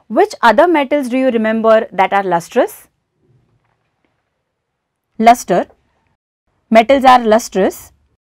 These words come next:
Non-metals do not have luster, but some have different colors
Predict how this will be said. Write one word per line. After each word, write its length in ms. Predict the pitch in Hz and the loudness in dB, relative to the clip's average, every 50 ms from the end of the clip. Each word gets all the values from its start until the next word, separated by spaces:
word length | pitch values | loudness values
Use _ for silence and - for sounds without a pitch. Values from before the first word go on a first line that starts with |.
| _ _ _ _ _ _ _ _ _ _ _ _ _ _ _ - | _ _ _ _ _ _ _ _ _ _ _ _ _ _ _ -2
Non-metals 640 | 220 220 233 254 269 277 285 277 269 302 302 254 | 0 2 4 4 4 2 0 0 0 -2 -2 -2
do 160 | 214 190 226 214 | -2 -2 0 0
not 280 | 208 226 269 - - | 2 2 0 0 -2
have 200 | - 302 285 262 | -2 -2 0 0
luster, 500 | 240 214 196 196 - - 180 170 196 320 _ _ _ _ _ _ - | 0 -2 -2 -4 -4 -6 -6 -4 -6 -6 _ _ _ _ _ _ -6
but 200 | 196 202 190 - | -4 -4 -4 -4
some 320 | - - 240 240 294 330 | 0 0 2 2 2 -2
have 280 | 269 269 254 240 208 185 | -2 -2 -2 -2 -2 -2
different 400 | 226 233 - - 311 349 349 - | -4 -4 -4 -4 -6 -4 -2 0
colors 440 | 269 226 202 175 170 196 220 - | 2 2 2 2 -2 -4 -6 -8